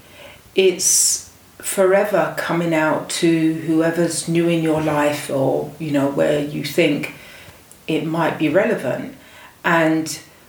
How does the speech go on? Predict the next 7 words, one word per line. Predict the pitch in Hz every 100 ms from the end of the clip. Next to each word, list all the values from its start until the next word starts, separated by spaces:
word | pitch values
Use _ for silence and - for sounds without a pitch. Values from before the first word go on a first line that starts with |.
| - - -
wondering | 143 175 175 180 175 165 160 160 160 160 -
or | 156 143 -
preparing | 143 - 185 175 160
yourself | 151 147 - 147 143 139
for | - 156 151 151 151 -
the | 160
reaction | 151 147 165 - - 151 - - 170